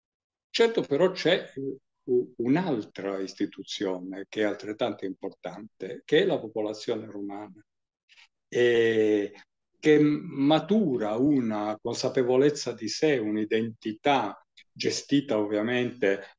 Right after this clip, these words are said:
dall'aristocrazia, perché, perché poi queste cose, insomma, sono pilotate e, e anche, come dire, interpretate da questi ceti dirigenti,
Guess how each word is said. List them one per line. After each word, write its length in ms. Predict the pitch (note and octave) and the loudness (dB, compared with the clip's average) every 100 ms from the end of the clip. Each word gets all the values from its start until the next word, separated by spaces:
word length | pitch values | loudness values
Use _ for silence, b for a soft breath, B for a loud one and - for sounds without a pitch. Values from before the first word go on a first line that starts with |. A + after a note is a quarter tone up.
| _ | _
dall'aristocrazia, 1700 | - G2+ A2 A2 G#2 G#2 G2 G#2 - G2 F#2+ F#2+ - D3+ A#2 G#2 G#2 | -2 0 0 2 2 2 0 -4 -6 -8 -8 -8 2 4 4 2 0
perché, 600 | G2+ - G2+ G2+ G2+ - | -8 -8 -2 -2 -2 -8
perché 340 | F#2+ F#2 F2 - | -10 -10 -14 -6
poi 260 | G#2+ G#2+ | -2 -2
queste 320 | G#2+ G2 - | -4 -8 -10
cose, 340 | F#2+ A2+ G#2+ F#2 | -8 -6 -6 -8
insomma, 420 | F#2+ G2 F#2+ F#2 B - | -8 -6 -4 -6 B -16
sono 260 | - G#2 F2+ | -10 -8 -4
pilotate 840 | A#2 G2+ - B2 A2 - G2 F#2+ - _ _ - | 0 0 2 0 0 -2 -6 -6 -10 _ _ -2
e, 300 | G#2+ G#2 G#2 | 0 0 -2
e 320 | A2 G#2 G#2 | 0 0 2
anche, 800 | G#2 A2+ A2 A2 G#2+ G#2 G#2 G2+ - | 2 0 0 2 4 4 0 -2 -10
come 200 | - G#2 | -8 -4
dire, 240 | G#2 G2+ | -2 0
interpretate 1120 | A2+ - A#2 G#2+ G#2+ A2 - B2 G#2+ - G2 F#2 | -2 0 0 0 -4 -2 2 2 0 -4 -8 -8
da 140 | G2 | -8
questi 320 | G2 F#2+ - | -10 -12 -12
ceti 360 | - G2+ F#2+ G2+ | -8 -8 -6 -8
dirigenti, 800 | G2+ F#2+ F#2 G2+ F2+ F2+ - D3+ | -6 -6 -4 -4 -4 -4 -2 -2